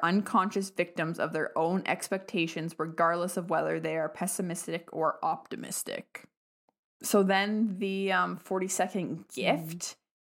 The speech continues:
Speaker 1: is detachment.
Speaker 2: Oh, yeah, that's important. Let's talk about that.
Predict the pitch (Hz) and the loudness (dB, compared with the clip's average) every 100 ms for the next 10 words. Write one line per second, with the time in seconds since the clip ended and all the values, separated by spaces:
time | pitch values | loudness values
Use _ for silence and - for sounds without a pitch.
0 | _ _ - 190 180 175 175 165 180 175 | _ _ 2 4 4 2 -2 -4 -6 -4
1 | - - 160 160 - 185 131 104 - - | -2 2 2 2 -2 -4 -4 -6 -12 -10
2 | 180 170 165 160 _ - 160 151 156 165 | -6 -6 -6 -8 _ -10 -8 -8 -8 -8
3 | 175 175 165 160 156 180 _ - 185 - | -8 -8 -8 -8 -8 -14 _ -16 -10 -8
4 | 160 165 165 208 156 | -6 -8 -8 -8 -8